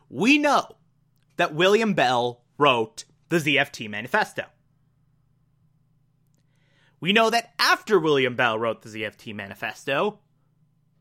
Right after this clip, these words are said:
a chapter on ethics was removed. Walter at the time suggested that that chapter on ethics was removed to suit someone else's evil purposes,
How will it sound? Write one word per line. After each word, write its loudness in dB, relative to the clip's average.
a -6
chapter 0
on 2
ethics -6
was -4
removed. -6
Walter 2
at 0
the -4
time -4
suggested -4
that -2
that -2
chapter -4
on 2
ethics -6
was 0
removed -2
to -6
suit -4
someone -2
else's -2
evil -4
purposes, -4